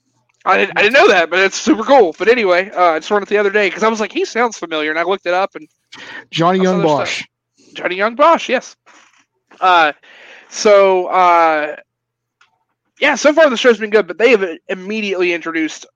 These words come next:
Speaker 1: all the other big players. Like, Knives is involved, and apparently, like, the scientist that's at, that was originally on one of the seeds is involved. Like, they're doing a bunch of nefarious shit to the planet.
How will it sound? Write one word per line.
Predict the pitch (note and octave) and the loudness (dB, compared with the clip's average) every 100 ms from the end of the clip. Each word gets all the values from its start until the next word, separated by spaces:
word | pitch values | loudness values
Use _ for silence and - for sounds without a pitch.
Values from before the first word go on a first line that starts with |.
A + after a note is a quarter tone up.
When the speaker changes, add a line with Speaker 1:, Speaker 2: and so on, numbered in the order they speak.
| _ - | _ 0
Speaker 1:
all | F3+ | 0
the | E3 | 0
other | E3 E3 | -4 -6
big | D3+ D3 | -8 -10
players. | C#3+ D#3+ D3 - | -6 -6 -6 -10
Like, | D#3 C#3+ | -12 -12
Knives | D#3 F#3 G3 G#3 | -8 -2 -2 -2
is | G3 F3+ | -8 -12
involved, | E3+ E3+ F3+ F3+ F3 | -6 0 0 0 -4
and | E3+ | -8
apparently, | G#3 A3+ A3 G#3 | -2 -2 -2 -2
like, | F#3 D#3+ | -2 -2
the | E3 D3+ | -6 -8
scientist | - F3+ F#3+ G#3 G#3 G3+ - | -2 0 0 -2 -6 -8 -8
that's | F3 - - | -10 -10 -6
at, | E3+ E3+ D#3 | -4 -4 -4
that | F3 | -10
was | E3+ | -8
originally | D#3+ F3+ E3+ F3 E3+ | -6 -6 -6 -8 -8
on | - E3+ E3+ E3+ E3+ F3 | -6 -4 -4 -6 -10 -6
one | F3+ | -6
of | F3 | -6
the | D#3 | -10
seeds | - F3+ F#3 G3 F#3+ - _ _ _ _ | -12 -14 -14 -18 -20 -20 _ _ _ _
is | E3+ F3 | -6 -6
involved. | E3 E3+ E3+ E3 E3 | -4 -2 0 -2 -6
Like, | D#3 D3+ | -10 -8
they're | D#3+ | -6
doing | F3+ F3 | -4 -2
a | |
bunch | F3 D#3+ | -4 -4
of | |
nefarious | E3 - E3+ E3+ E3 | -10 -6 -6 -6 -6
shit | - F3 - | -6 -8 -8
to | |
the | D#3+ | -16
planet. | - E3+ E3+ E3+ F3 | -8 -6 -6 -8 -12